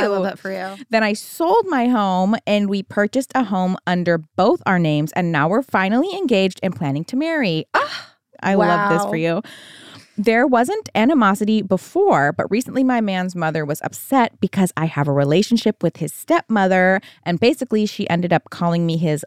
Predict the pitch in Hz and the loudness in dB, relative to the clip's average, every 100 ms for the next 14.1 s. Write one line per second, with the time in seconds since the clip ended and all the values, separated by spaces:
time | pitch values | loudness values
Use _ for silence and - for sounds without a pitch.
0 | - 156 151 175 165 151 151 165 202 - | -6 -2 0 2 2 2 2 2 0 0
1 | 165 139 135 139 156 202 226 - - 240 | -2 0 0 -2 0 -2 -2 -8 -16 -4
2 | 196 - 185 190 196 190 180 170 180 175 | -4 -2 -4 -4 -4 -2 -2 -2 -2 -2
3 | 175 175 170 240 - 185 165 160 175 160 | -2 -2 0 0 0 0 0 -2 -4 -6
4 | 180 - - 233 349 165 - - 214 190 | -8 -8 -4 0 0 0 -4 -6 0 0
5 | 190 330 349 330 320 - _ _ _ 214 | 2 2 2 2 0 -6 _ _ _ -2
6 | 220 254 339 240 196 180 202 285 220 170 | 0 -2 -2 -2 0 0 0 -2 -2 -2
7 | 180 180 180 185 175 165 170 165 - - | -2 -2 -4 -6 -6 -4 -4 -8 -6 -2
8 | 175 196 214 208 214 - 160 - 156 - | 0 0 0 0 -2 2 0 0 -4 -2
9 | 160 151 - - - 165 160 156 - _ | 0 0 -4 -10 -4 0 0 -2 -4 _
10 | _ _ 175 208 262 311 339 311 - _ | _ _ -2 2 4 4 2 2 -2 _
11 | _ _ _ _ - - 208 196 185 202 | _ _ _ _ -12 -2 0 0 0 -2
12 | 185 147 123 147 180 170 202 196 - 196 | 0 0 0 -4 -6 -2 0 0 0 0
13 | 196 - - 175 - 185 - 156 98 98 | 0 -2 -2 -2 -2 -6 -4 -6 -4 -4
14 | 120 | 2